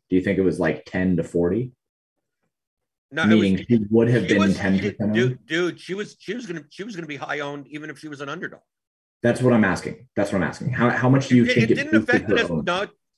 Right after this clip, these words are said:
Speaker 2: didn't. I had her as under owned even at that number.
Speaker 1: Oh, okay. Okay. Yeah, that, that's what I'm asking, 'cause I, I'm trying to
Speaker 2: She's tech-,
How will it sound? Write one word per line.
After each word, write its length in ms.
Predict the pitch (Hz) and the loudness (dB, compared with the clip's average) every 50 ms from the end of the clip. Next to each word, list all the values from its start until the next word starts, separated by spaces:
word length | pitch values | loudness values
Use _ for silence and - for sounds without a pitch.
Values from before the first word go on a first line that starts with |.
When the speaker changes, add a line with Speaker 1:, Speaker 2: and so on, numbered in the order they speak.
| _ _ _ | _ _ _
Speaker 2:
didn't. 220 | - 185 196 143 123 - _ _ - | -6 -6 -6 -6 -16 -20 _ _ -4
I 160 | 170 208 233 | -2 0 0
had 180 | 285 254 233 226 | 0 0 0 2
her 140 | 226 214 202 | 2 0 0
as 80 | 170 | -2
under 280 | 196 185 190 185 180 180 | -4 -4 -2 -2 -2 -2
owned 160 | 175 175 165 | -2 -2 -4
even 200 | 175 165 170 165 | -8 -8 -8 -8
at 140 | 160 160 - | -8 -6 -6
that 180 | 147 143 - | -8 -8 -8
number. 260 | 151 147 151 135 - - _ _ _ _ _ _ _ _ _ _ _ _ _ _ _ _ _ _ - | -10 -12 -12 -12 -16 -20 _ _ _ _ _ _ _ _ _ _ _ _ _ _ _ _ _ _ -4
Speaker 1:
Oh, 260 | - 156 156 107 - | 0 0 0 0 -2
okay. 160 | - - - - - _ _ _ _ _ _ _ _ - 123 - - - - | -6 -10 -12 -14 -18 _ _ _ _ _ _ _ _ -10 -10 -10 -8 -4 -4
Okay. 240 | 113 - - - - - _ _ _ _ _ _ _ _ _ _ _ - 113 | -2 -2 -2 -6 -8 -14 _ _ _ _ _ _ _ _ _ _ _ 2 2
Yeah, 160 | 113 - - | 4 4 4
that, 240 | 101 117 123 127 135 | 2 0 0 2 2
that's 180 | 135 135 - | 2 2 4
what 60 | 139 | 2
I'm 80 | 101 92 | 0 2
asking, 340 | 82 71 - - - - - | 0 -2 -4 -8 -12 -8 -4
'cause 120 | 113 104 | -2 0
I, 100 | 101 101 | 0 0
I'm 180 | - 104 110 117 | 0 2 2 2
trying 380 | 117 123 117 110 104 101 98 | 2 2 2 2 2 2 2
to 360 | 92 90 87 82 80 80 82 - _ _ _ _ _ _ _ _ _ _ | 2 2 2 2 0 -2 -6 -8 _ _ _ _ _ _ _ _ _ _
Speaker 2:
She's 260 | _ - 196 208 175 - | _ -12 -10 -10 -10 -6
tech-, 260 | - 226 214 196 | -2 0 0 0